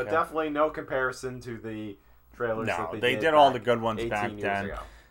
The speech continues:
Speaker 2: Um, and
Speaker 1: Last
Speaker 2: they were,
Speaker 1: time
Speaker 2: they were a little
Speaker 1: WrestleMania
Speaker 2: more
Speaker 1: was
Speaker 2: edgy. They were able to do the,
Speaker 1: Yeah,
Speaker 2: the, the
Speaker 1: I
Speaker 2: Basic
Speaker 1: know.
Speaker 2: Instinct. They were able to do the Harry Met Sally orgasm scene.
Speaker 1: But
Speaker 2: Uh,
Speaker 1: don't you think they just had more entertaining talent then?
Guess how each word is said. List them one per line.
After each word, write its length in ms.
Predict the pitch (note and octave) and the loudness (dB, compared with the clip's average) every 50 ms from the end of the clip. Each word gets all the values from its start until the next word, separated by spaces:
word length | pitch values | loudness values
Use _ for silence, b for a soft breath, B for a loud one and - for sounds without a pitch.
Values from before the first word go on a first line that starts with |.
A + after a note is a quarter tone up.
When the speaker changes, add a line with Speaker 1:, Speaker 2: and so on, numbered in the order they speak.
| b b - | b b -6
Speaker 2:
Um, 460 | - G2 F#2+ F#2+ F#2+ F#2+ F#2+ F#2+ F#2+ - - | -4 -2 -2 0 -2 -2 -4 -6 -10 -8 0
and 80 | A#2+ | 4
Speaker 1:
Last 160 | A#2+ F#3 G3+ A2+ | 6 6 8 6
Speaker 2:
they 40 | A2+ | 6
were, 60 | A#2+ | 6
Speaker 1:
time 160 | D3+ C3+ B2+ C#3+ | 6 6 8 10
Speaker 2:
they 100 | F3+ F#3+ | 10 10
were 100 | G3 G3 | 12 12
a 40 | F#3+ | 10
little 200 | F3+ F3+ F3 E3+ | 10 10 10 10
Speaker 1:
WrestleMania 40 | E3+ | 8
Speaker 2:
more 120 | E3 D3 C3+ | 8 8 10
Speaker 1:
was 100 | C3 C3 | 8 8
Speaker 2:
edgy. 200 | B2 A#2 B2 B2 | 6 4 0 0
They 160 | A#2 A#2+ A#2 | 2 2 2
were 100 | A#2 A#2+ | 4 4
able 260 | A#2+ A#2+ A#2+ A#2 A#2 | 4 4 2 0 -4
to 120 | A2 A#2 A2+ | -4 -6 -6
do 260 | G#2 A#2 A2+ A2+ A2+ | -4 -4 -4 -2 -2
the, 400 | G#2+ G#2 G#2+ G#2 G#2 G#2 G#2+ G#2+ | -2 -2 -2 -2 0 -2 -2 -4
Speaker 1:
Yeah, 220 | G2 F#2+ G2 G2 F#2+ | -4 -6 -8 -8 -4
Speaker 2:
the, 380 | A2 A2+ A2 A2 G#2+ G#2+ G#2 - - - - - - - - - _ - _ _ - F2 | -2 -2 -2 0 -2 -2 -4 -6 -10 -20 -20 -20 -20 -20 -20 -20 _ -20 _ _ -10 -6
the 80 | A2+ G#2+ | -6 -4
Speaker 1:
I 100 | G2+ G2 | 2 6
Speaker 2:
Basic 400 | B2 B2 A#2+ A#2 - B2+ A2 - | 6 6 6 6 2 -2 -2 0
Speaker 1:
know. 60 | A#2 | 0
Speaker 2:
Instinct. 440 | A2+ A2 - - - A2+ A2 G#2 - | -2 -2 -2 -2 0 0 0 0 -2
They 80 | A2+ G#2+ | -4 -2
were 100 | G#2+ A2 | 0 2
able 220 | A2+ A2+ G#2 G#2+ | 0 0 0 -4
to 100 | G#2+ A2 | -6 -6
do 260 | G#2 G#2 A2+ A2 A2 | -6 -4 -4 -4 -4
the 160 | G#2 G#2+ A2 G#2+ | -2 -4 -4 -4
Harry 260 | G2+ A2 A2 G#2+ G#2+ | -2 -2 -2 -2 -2
Met 180 | G#2 G#2 G2+ - | -2 -4 -6 -6
Sally 440 | - - G#2+ G#2 G#2 G#2 G#2 G#2 G2+ | -2 0 2 2 2 2 0 -2 -4
orgasm 600 | G2+ G2 G2+ F#2+ F#2+ G#2 G#2 G#2 G2+ G2 G#2 G#2 | -6 -8 -8 -4 0 0 0 0 0 -4 -6 -8
scene. 360 | - - A2+ G#2 G2 G2 G2 - B B | -8 -8 -8 -8 -8 -8 -10 -12 B B
Speaker 1:
But 120 | C3+ C3 B B B B - | -14 -14 B B B B -18
Speaker 2:
Uh, 360 | - - - G#2 G#2 G#2+ G#2+ A2+ - _ - | -14 -10 -8 -8 -8 -8 -10 -12 -14 _ -14
Speaker 1:
don't 140 | D3+ D#3+ | -12 -12
you 60 | D#3 D3 | -12 -12
think 200 | - C#3+ C#3 C3 | -12 -12 -12 -10
they 100 | - B2 | -12 -12
just 200 | A#2 A#2+ B2 A#2+ | -12 -12 -10 -6
had 160 | - B2 A#2+ A2+ | -4 -4 -4 -4
more 180 | A#2 B2 B2 B2 | -4 -6 -6 -6
entertaining 420 | A#2 G#2+ G2+ - B2+ A#2+ A2+ G#2+ | -8 -10 -10 -12 -12 -12 -12 -12
talent 380 | - - G#2 A2 B2+ C3+ - - | -12 -10 -8 -8 -8 -10 -12 -12
then? 240 | - B2+ C3 C3+ C3+ | -14 -14 -14 -14 -16